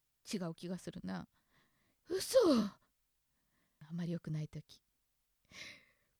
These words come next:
嬉しいびっくりの時は、嘘。こんな感じ。F、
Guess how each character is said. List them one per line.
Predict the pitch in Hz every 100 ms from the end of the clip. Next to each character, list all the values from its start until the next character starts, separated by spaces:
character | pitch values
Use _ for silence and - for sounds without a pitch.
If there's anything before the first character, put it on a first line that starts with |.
| _ _ _ _ _
嬉 | 196 285 370
し | 427
い | 226
び | 175
っ |
く | -
り | 220
の | 190
時 | - 170 180
は、 | 202 - - - - - _ _ - -
嘘。 | - - 698 679 - 392 220 - _ _ _ _ _ _ _ -
こ | 202
ん |
な | 180 185
感 | - 185
じ。 | 175 - - _ _ _ _ _ _ _ _ -
F、 | 320